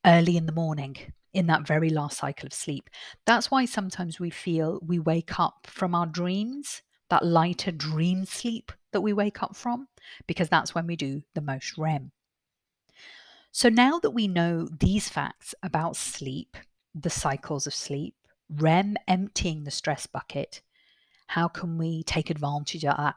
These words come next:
of that now with this extra hour we're going to have? How can we make the most of how sleep works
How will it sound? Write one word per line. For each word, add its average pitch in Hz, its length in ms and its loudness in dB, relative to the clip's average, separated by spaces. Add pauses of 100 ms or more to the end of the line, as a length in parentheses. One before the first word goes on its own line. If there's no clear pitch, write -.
(100)
of 147 160 0
that 147 260 2
now 151 300 2
with 147 180 -2
this 151 220 -2
extra - 340 -6
hour 170 360 2
we're 147 100 2
going 135 260 -6
to - 80 -14
have? 139 280 -8 (400)
How 156 160 4
can 180 160 -4
we 170 100 -2
make 160 240 -2
the - 120 6
most 160 540 0
of - 60 -8
how 170 220 -2
sleep 143 300 -6
works - 500 -4